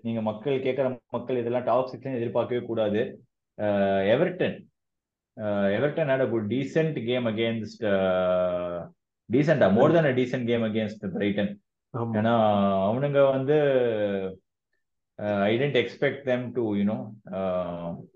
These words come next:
Speaker 2: எ-, எனக்கு இந்த Tarkowski
Speaker 1: be
Speaker 2: is a
Speaker 1: content.
Speaker 2: very curious case. Like, அவன் வந்து,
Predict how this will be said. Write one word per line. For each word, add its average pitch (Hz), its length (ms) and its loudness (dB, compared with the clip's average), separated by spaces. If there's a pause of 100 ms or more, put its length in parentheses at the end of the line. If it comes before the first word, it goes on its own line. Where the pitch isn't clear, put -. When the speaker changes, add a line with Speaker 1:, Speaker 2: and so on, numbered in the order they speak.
(160)
Speaker 2:
எ-, 143 200 0
எனக்கு 147 300 2
இந்த 135 160 0
Tarkowski 160 480 4
Speaker 1:
be - 40 -2
Speaker 2:
is - 60 -2
a - 20 2
Speaker 1:
content. 120 320 2
Speaker 2:
very 165 140 0 (540)
curious 165 420 6
case. 113 260 -2 (200)
Like, 120 200 2
அவன் 120 240 2
வந்து, 143 260 2